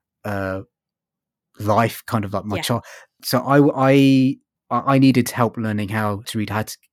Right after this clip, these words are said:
Speaker 1: get kind of
Speaker 2: Mm-hmm.
Speaker 1: taken out of, uh, my classroom, and I was given, um, a special reading tutor.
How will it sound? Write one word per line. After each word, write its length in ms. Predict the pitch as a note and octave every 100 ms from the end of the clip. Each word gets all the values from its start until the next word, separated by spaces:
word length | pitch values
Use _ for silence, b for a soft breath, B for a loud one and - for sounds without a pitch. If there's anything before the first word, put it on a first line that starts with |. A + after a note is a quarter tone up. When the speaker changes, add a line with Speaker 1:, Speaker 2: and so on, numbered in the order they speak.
| _
Speaker 1:
get 300 | - - -
kind 160 | - A2
of 60 | G3+
Speaker 2:
Mm-hmm. 160 | F#3 B B _
Speaker 1:
taken 320 | C3 A#2+ A#2
out 180 | A2 G#2+
of, 300 | A2 G#2 - -
uh, 160 | G#2+
my 140 | G2+ G2+
classroom, 440 | - A2+ - G2+
and 60 | G2+
I 20 |
was 120 | F#2+
given, 440 | - G2+ G#2 G2 F#2+ _ _ _ -
um, 220 | A2+ G#2
a 60 | G2+
special 340 | - - A2+
reading 300 | A2 G#2 G2+
tutor. 440 | - G#2+ - G2+